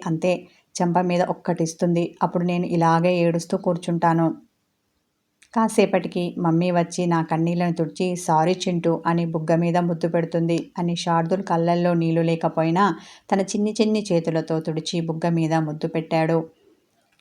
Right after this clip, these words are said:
"ముద్దు పెట్టానుగా క-, కదా, నొప్పి తగ్గుతుందిలే అంకుల్," ముద్దు ముద్దు మాటలతో అన్నాడు. చిరాగు చూపించిన ప్రేమకు కరిగిపోయాడు శార్దు.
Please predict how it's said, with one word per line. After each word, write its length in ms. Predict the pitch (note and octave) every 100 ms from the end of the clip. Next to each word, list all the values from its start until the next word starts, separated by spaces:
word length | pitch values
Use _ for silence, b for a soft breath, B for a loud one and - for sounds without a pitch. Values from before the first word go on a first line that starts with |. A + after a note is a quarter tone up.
| -
"ముద్దు 300 | G3+ G3+ A3+
పెట్టానుగా 680 | A3 E3+ - F3+ F#3 F3+ F#3+ G3+ _ _ -
క-, 180 | E3+ - _ _ _ -
కదా, 220 | F3 F3+ F3+
నొప్పి 320 | F3 E3+ F3
తగ్గుతుందిలే 800 | E3+ D#3+ G3+ F#3+ F3+ F3 F3+ E3 E3
అంకుల్," 400 | E3 E3 E3 E3 - b _ -
ముద్దు 240 | E3 F3+
ముద్దు 260 | F#3 E3+ F3+
మాటలతో 540 | E3+ E3 E3+ D#3+ E3+
అన్నాడు. 500 | - E3 D#3+ D#3+ D#3+ D#3+ _ _ _ _ _ - b b b
చిరాగు 380 | - A3+ A3+ A#3
చూపించిన 480 | A3+ G3+ G3 F3+ F3
ప్రేమకు 440 | F3 F3+ F3 F3 F3
కరిగిపోయాడు 760 | F3+ D#3+ E3+ F3 F3 E3+ E3+
శార్దు. 460 | E3+ E3+ D#3+ D#3+